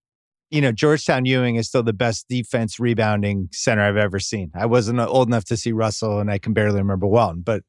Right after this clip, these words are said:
Georgetown Ewing never seen anybody protect the rim and patrol the paint like that. His knees weren't the same in the pros, but he started adding all this stuff offensively, and he added a turnaround, and he added a jump hook, and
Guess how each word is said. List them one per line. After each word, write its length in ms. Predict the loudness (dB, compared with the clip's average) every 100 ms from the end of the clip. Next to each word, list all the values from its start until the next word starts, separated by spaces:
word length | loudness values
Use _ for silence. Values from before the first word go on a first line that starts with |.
| _ _ 0
Georgetown 420 | 2 2 -2 0
Ewing 440 | 0 0 -2 -6 -14 _ _ _ _ -2
never 280 | 0 0 0
seen 220 | 0 2
anybody 420 | 2 0 -2 -2
protect 460 | -4 -4 -2 -4 -4
the 80 |
rim 300 | -2 0 0
and 140 | -2 -6
patrol 400 | -8 -2 0 0
the 80 | 0
paint 240 | -2 -2
like 180 | -4 0
that. 200 | -2 0
His 220 | -2 0
knees 200 | -2 0
weren't 220 | 0 0
the 80 | -2
same 260 | 0 0 0
in 60 |
the 80 | -2
pros, 480 | 2 2 2 0 -10 _ _ _ _ _
but 80 | 0
he 100 | 0
started 380 | 2 2 2 2
adding 420 | 2 2 2 0
all 180 | 0 0
this 180 | -2
stuff 300 | -2 0 0 2
offensively, 720 | -2 0 -4 -4 -4 -2 -2
and 100 | 0
he 120 | 2
added 280 | 2 2 -2
a 60 |
turnaround, 560 | -4 -2 -2 0 -2 -2
and 100 | -2
he 140 | 0
added 280 | 2 2 0
a 60 | -2
jump 280 | -2 -4 0
hook, 280 | -2 -2
and 220 | -4 -6